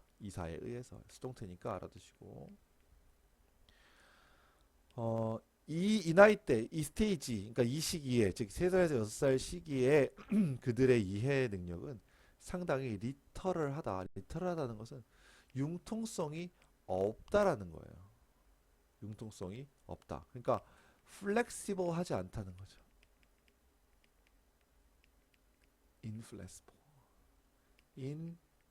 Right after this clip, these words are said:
inelastic. 오케이? 요 두 개는 다 융통성이 없는 거예요. 동의어니까 알아두세요. 알겠죠? <clears throat> 그리고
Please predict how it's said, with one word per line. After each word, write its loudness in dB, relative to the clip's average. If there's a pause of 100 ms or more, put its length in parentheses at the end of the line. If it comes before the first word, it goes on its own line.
(840)
inelastic. -12 (1600)
오케이? -18 (180)
요 -8
두 -18
개는 -4
다 -8
융통성이 -8
없는 -8
거예요. -16 (1160)
동의어니까 -4
알아두세요. -8 (260)
알겠죠? -18 (500)
<clears throat> -4 (1600)
그리고 6